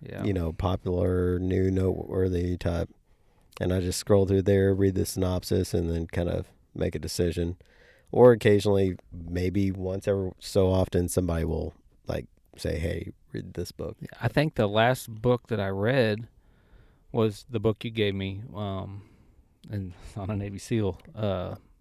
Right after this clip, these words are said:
Speaker 2: Yeah, it's David Goggins?
Speaker 1: Yes, that
Speaker 2: Yeah.
Speaker 1: was the last one that I read.
Speaker 2: Which, didn't you have a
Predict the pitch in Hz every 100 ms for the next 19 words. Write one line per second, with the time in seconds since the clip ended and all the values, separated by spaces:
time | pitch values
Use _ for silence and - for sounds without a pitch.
0 | _ _ _ _ 98 95 82 78 78 90
1 | - 104 98 92 92 107 104 - 117 -
2 | - - - - 107 104 117 - 117 113
3 | 113 104 98 90 - - _ _ _ _
4 | _ _ _ _ 110 110 - - _ _
5 | - 98 104 139 151 143 135 127 120 -
6 | 92 87 82 80